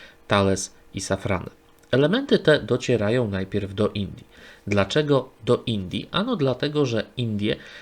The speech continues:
są jednym z tych państw, które wykorzystują samoloty su trzydzieści na bardzo dużą skalę i generalnie są dość zadowolone z tych maszyn. Warto także wspomnieć o tym, że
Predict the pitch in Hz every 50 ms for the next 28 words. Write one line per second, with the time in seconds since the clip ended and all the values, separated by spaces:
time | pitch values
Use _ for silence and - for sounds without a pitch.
0 | - - - - - - 123 117 113 113 - 110 104 117 - - - 151 135 117
1 | 104 - - 127 123 - - - 95 95 95 120 - - - - - - 107 104
2 | 104 101 104 110 - 127 113 107 101 - - 113 113 110 107 104 - 104 104 101
3 | 101 101 104 - 101 - - - 120 120 - - - 98 98 87 - - - -
4 | 123 117 107 98 95 107 110 107 104 104 101 98 104 101 98 90 71 67 - -
5 | - 117 135 143 143 - - 120 117 120 117 117 113 113 123 143 160 160 156 147
6 | 143 - 123 110 107 104 113 113 110 - - - 107 101 113 110 104 110 101 104
7 | 104 101 101 95 98 98 - - 95 95 - - 98 - - - - - - -
8 | _ - - - - - - - - _ 107 110 135 - - 240 226 226 175 160
9 | 147 143 139 143 - - 139 135 131 120 113 - - - 117 113 - 101 98 90
10 | 92 95 -